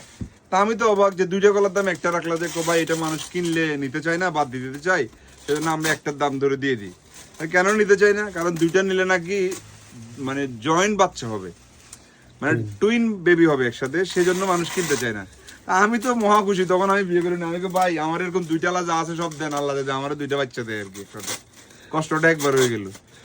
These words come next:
Speaker 1: তো এরকম ডাবল কলা খাওয়ার অভ্যাস হইতে হইতে একদিন হঠাৎ করে দেখি এক লগে কলা ষাটটা লাগিয়ে গেছে। ষাটটা কলা খাই ফেলছি, টাকা নিছে একটার দাম। আমি তো অবাক যে বাঙালি কি পরিমাণ বোকা হইতে পারে।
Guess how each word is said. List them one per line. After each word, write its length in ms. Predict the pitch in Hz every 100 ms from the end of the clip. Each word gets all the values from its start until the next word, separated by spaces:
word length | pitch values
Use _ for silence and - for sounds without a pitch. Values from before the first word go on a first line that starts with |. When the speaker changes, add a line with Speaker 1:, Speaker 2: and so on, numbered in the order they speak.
| - -
Speaker 1:
তো 80 | 202
এরকম 420 | 220 233 233 170 147
ডাবল 300 | 175 220 262
কলা 260 | 240 254
খাওয়ার 260 | 208 220 233
অভ্যাস 280 | 208 202 214
হইতে 180 | 214 214
হইতে 160 | 196
একদিন 280 | 202 180 180
হঠাৎ 280 | 190 202 202
করে 160 | 220
দেখি 180 | 208 208
এক 140 | 208 151
লগে 200 | 180 180
কলা 260 | 160 160 160
ষাটটা 320 | 160 156 180
লাগিয়ে 240 | 185 170
গেছে। 260 | 127 110 98 - _ _ - -
ষাটটা 280 | 196 202 254
কলা 220 | 254 247
খাই 140 | 233 240
ফেলছি, 340 | 240 196 254 214
টাকা 220 | 185 185
নিছে 240 | 180 165
একটার 380 | 190 - 151 143
দাম। 200 | 120 92 - -
আমি 240 | 135 185
তো 120 | 196
অবাক 300 | 214 147 139 123 _ - - -
যে 80 | 190
বাঙালি 440 | 220 233 233 226
কি 160 | - 247
পরিমাণ 440 | 247 247 226 202
বোকা 260 | 165 151 151
হইতে 200 | 143 127
পারে। 280 | 117 101